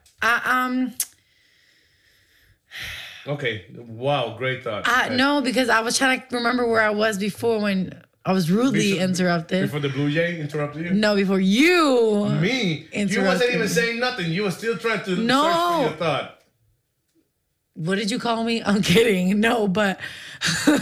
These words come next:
Speaker 1: what were you saying though? When I first, what was his? No, right before in the beginning.
Speaker 2: Calling him a man of God and people do that.
Speaker 1: Okay. <sighs> Dang it, I forgot.
Speaker 2: <laughs>
Speaker 1: Um, dang it, dang it, dang it, dang it.
Speaker 2: Deja
Speaker 1: Okay,
Speaker 2: eso.
Speaker 1: let me s-, just start somewhere.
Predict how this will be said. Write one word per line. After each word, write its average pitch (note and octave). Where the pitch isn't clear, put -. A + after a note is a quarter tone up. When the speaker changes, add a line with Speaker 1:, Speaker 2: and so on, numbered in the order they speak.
Speaker 1:
what -
were D4+
you E4+
saying C4+
though? G#3
When G3+
I G3+
first, G#3+
what G3
was A3+
his? A#3
No, A#3
right G#3
before A3
in G3+
the G3
beginning. F#3
Speaker 2:
Calling D#3+
him D#3
a C#3
man C#3
of C#3
God C#3+
and C3
people C#3
do B2+
that. G#2
Speaker 1:
Okay. G3+
<sighs> -
Dang F3
it, E3
I D3+
forgot. D#3+
Speaker 2:
<laughs> D3
Speaker 1:
Um, F3
dang G3+
it, F3
dang F3+
it, F#2+
dang -
it, G2
dang -
it. A#2
Speaker 2:
Deja A2+
Speaker 1:
Okay, C#4+
Speaker 2:
eso. A#3+
Speaker 1:
let A#3
me C4+
s-, -
just B3+
start A#3+
somewhere. F#3+